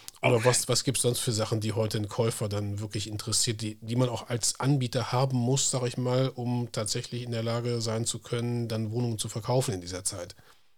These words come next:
Speaker 2: Ja, also das war, das hat sich natürlich extrem, ähm, verschärft, die Anforderungen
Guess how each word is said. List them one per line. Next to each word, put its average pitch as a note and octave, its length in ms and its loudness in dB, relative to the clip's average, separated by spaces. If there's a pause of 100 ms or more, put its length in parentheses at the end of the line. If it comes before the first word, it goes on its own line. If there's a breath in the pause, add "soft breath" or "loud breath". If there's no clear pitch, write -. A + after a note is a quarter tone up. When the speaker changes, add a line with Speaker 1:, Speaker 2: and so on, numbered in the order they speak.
(200)
Speaker 2:
Ja, F2 120 0
also F#2 180 2
das G2 240 4
war, G2+ 240 4
das G2+ 220 -2
hat G#2+ 100 -8
sich - 160 -10
natürlich A#2 520 -4
extrem, A2 800 0
ähm, F2+ 600 0 (160)
verschärft, - 880 0
die F#2+ 160 -8
Anforderungen G#2 880 0